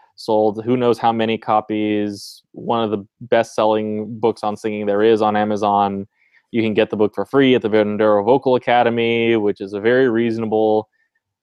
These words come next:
um, you know, monthly tuition rate. You can get the V twenty-four pro-, there are so many resources out there. You get started, even if you have no idea what to do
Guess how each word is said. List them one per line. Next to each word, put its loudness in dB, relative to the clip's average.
um, -2
you -8
know, -4
monthly -2
tuition -4
rate. 0
You -8
can -8
get -2
the -4
V 0
twenty-four 0
pro-, -4
there 4
are 2
so 0
many -2
resources -4
out -2
there. -6
You -6
get 0
started, 0
even -6
if -6
you -6
have -2
no 0
idea 0
what 0
to -8
do -4